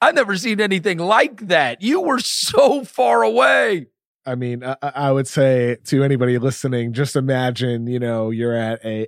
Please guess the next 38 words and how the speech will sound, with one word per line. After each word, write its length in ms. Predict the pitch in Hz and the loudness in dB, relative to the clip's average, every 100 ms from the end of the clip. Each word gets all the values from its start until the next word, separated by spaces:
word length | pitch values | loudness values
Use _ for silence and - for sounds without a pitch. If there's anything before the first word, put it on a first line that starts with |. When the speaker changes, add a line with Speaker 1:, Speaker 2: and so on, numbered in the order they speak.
| 117 | -6
Speaker 2:
a 100 | 113 | -8
concert 800 | - - 135 120 - 113 - - - | -8 -4 -4 -4 -6 -6 -8 -14 -8
or 640 | 117 113 110 107 107 104 - | -4 0 0 0 -4 -6 -10
some 200 | - 147 | -8 -6
type 260 | 127 131 123 | -4 -2 -2
of 160 | 127 139 | -2 0
Speaker 1:
<laughs> 0 | |
Speaker 2:
event, 640 | 139 117 151 123 - - _ | 2 4 4 2 -6 -14 _
and 360 | 127 123 120 117 | -2 0 0 0
you're, 240 | 127 147 | 2 4
like, 440 | 143 139 131 - - _ _ - | 4 4 2 -2 -16 _ _ -18
six 440 | - - 196 - | -2 0 0 -2
people, 580 | - 185 143 147 143 135 | -2 0 2 2 4 2
seven 440 | - 151 143 135 | 2 2 2 0
people, 380 | 127 131 123 123 | 0 0 2 2
eight 180 | 135 123 | 2 0
people 280 | 135 120 107 | -4 -2 -2
back, 400 | 123 120 107 - | -2 -2 -2 -2
and 100 | 160 | 0
you're 100 | 180 | 0
close. 560 | - 247 139 131 - - | 4 4 4 0 -6 -6
But 100 | 151 | -4
the 80 | 143 | -2
problem 380 | - 185 160 147 | 2 4 4 4
is, 240 | 147 131 | 0 0
is 140 | 120 107 | -4 -6
that 200 | 117 107 | -6 -6
the 80 | 120 | -4
person 440 | - 156 - 131 | 0 0 0 -4
you're 120 | 120 | -4
trying 340 | 113 139 131 113 | -2 -2 -2 -2
to 60 | |
look 240 | 117 135 - | -2 -2 -2
at 300 | 110 107 - _ _ - | -2 -4 -6 _ _ -4
isn't 480 | 147 127 113 - - _ _ - | -2 -2 -6 -10 -18 _ _ -8
on 180 | 123 107 | -6 -6
a 40 | |
stage. 640 | 101 - 110 95 82 - | -6 -4 -2 -4 -8 -12